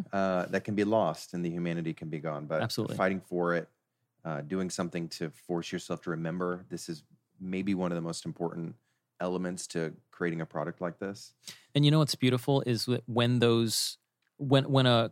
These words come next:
Speaker 2: a core value like empathy is chiseled into the company culture, some of my favorite experiences of running this company is when,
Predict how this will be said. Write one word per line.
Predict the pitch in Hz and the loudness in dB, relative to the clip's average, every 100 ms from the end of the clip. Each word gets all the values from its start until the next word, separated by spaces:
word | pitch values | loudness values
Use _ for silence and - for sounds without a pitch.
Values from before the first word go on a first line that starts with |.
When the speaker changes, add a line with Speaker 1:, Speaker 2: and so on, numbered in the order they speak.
| - | -2
Speaker 2:
a | 131 | 0
core | 143 123 | 4 6
value | 113 113 117 | 6 6 4
like | 107 110 | 2 2
empathy | 113 117 - 127 135 - | 0 0 2 2 2 -2
is | 120 113 107 104 - _ _ _ _ | 2 2 2 0 -4 _ _ _ _
chiseled | - - 113 120 131 123 131 | 0 4 4 6 4 2 2
into | 123 123 139 135 135 | 2 4 4 4 4
the | 120 | 2
company | 139 135 143 | 0 2 2
culture, | - 151 - 165 165 160 _ _ _ _ _ _ _ _ - | 4 2 2 2 2 0 _ _ _ _ _ _ _ _ 0
some | - 143 | 6 6
of | |
my | 131 | 6
favorite | 117 - 139 135 | 4 4 6 6
experiences | 123 - 127 127 120 127 | 2 2 2 2 0 0
of | 113 117 | 0 0
running | 113 117 117 120 - | 0 2 -2 -4 -8
this | 139 117 | -4 -2
company | - 113 120 131 - | 0 0 2 0 2
is | 120 110 - - | 0 0 -4 -2
when, | 117 110 110 107 | 2 2 2 -2